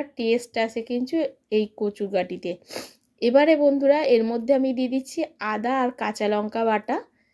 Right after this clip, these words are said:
এখানে চারটে কাঁচা লঙ্কা আর হাফ ইঞ্চি আদা বাটা আমি দিয়ে দি-, দিয়ে দিলাম। আদা আর কাঁচা লঙ্কাটাকেও আমি শিলে বেটে নিয়েছিলাম।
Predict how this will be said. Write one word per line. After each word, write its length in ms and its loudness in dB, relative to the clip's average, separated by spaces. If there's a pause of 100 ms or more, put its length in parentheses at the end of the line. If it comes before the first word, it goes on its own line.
(1200)
এখানে 300 2
চারটে 380 0 (100)
কাঁচা 300 0
লঙ্কা 440 2 (180)
আর 180 -2 (460)
হাফ 300 -6
ইঞ্চি 300 -2 (200)
আদা 220 0
বাটা 340 -2 (160)
আমি 200 0 (220)
দিয়ে 200 2
দি-, 340 -4
দিয়ে 280 0
দিলাম। 260 0 (2000)
আদা 200 6
আর 80 4
কাঁচা 300 0
লঙ্কাটাকেও 640 2
আমি 120 2
শিলে 320 0
বেটে 240 2
নিয়েছিলাম। 480 -4